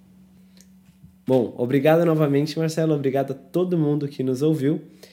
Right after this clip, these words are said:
E também lembrem que segunda-feira que vem tem mais podcast. Sigam o Marcelo, vocês não vão se arrepender.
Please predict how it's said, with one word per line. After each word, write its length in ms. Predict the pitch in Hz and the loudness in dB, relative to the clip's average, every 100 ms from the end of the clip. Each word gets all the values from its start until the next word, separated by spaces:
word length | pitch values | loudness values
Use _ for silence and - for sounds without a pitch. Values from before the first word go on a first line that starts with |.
| - | -6
E 140 | 180 202 | -4 -2
também 480 | - 196 156 180 | -2 0 2 2
lembrem 540 | 135 139 143 185 185 185 | 0 0 2 2 -2 -6
que 260 | - 160 165 | -4 -4 -4
segunda-feira 760 | - - 156 143 170 170 156 | -12 -6 -2 0 -2 0 0
que 140 | 156 147 | -2 -2
vem 160 | 147 | -4
tem 160 | 156 156 | -2 -2
mais 220 | 147 143 | -2 -4
podcast. 840 | - 135 123 123 110 120 - 135 - - | -4 -6 -4 -4 -2 -2 -6 -10 -12 -18
Sigam 500 | - - 226 196 180 | -10 -4 -2 0 0
o 20 | |
Marcelo, 520 | 160 135 - 120 120 | 0 -2 -2 -2 0
vocês 320 | 123 127 139 147 | -2 -4 -2 0
não 80 | |
vão 100 | 156 | 0
se 100 | 156 | -2
arrepender. 760 | 143 139 127 110 107 117 - - | -4 -6 -4 -2 0 0 -6 -14